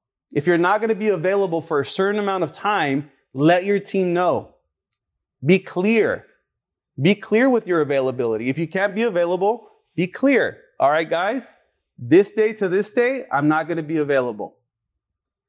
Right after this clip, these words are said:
The more clear you are, the better, the better communication you have with your team. This is going to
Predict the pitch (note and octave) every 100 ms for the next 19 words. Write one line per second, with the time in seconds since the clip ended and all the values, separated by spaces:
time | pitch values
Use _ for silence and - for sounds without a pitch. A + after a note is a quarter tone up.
0 | _ D#3 F3 A3 - - G#3+ A#3+ A3 G#3
1 | D3+ D#3+ G#3 A#3+ - _ _ C#3 D3 F#3
2 | G3+ A3 G#3+ - D3+ F3 D#3+ F#3 A3+ A#3
3 | G3 G3+ G3+ G3 F#3 F#3 G3 D#3 C#3+ E3
4 | F3 F3 D3 - E3+ A#3 C4 _ _ _
5 | _ _ _ - F3 F#3+ A3 G3 G#3+ A3
6 | A3 G#3+ F3+